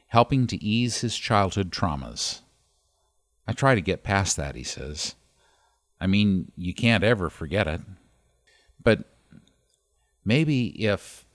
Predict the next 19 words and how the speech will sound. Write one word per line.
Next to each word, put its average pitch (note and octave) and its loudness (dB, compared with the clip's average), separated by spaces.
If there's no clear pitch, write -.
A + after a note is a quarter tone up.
someone B2 2
else A2+ 0
who A2+ -2
is F#2 -2
sixteen A2+ -2
years G#2+ 0
old G2+ -2
and C2+ -8
hurting G#2 2
inside F2+ 0
hears A2 -2
my G#2+ 2
story, C2+ -8
instead A#2+ 2
of F2+ 0
going A2+ 4
the F#2+ 0
wrong G#2+ 4
way, C#2 -6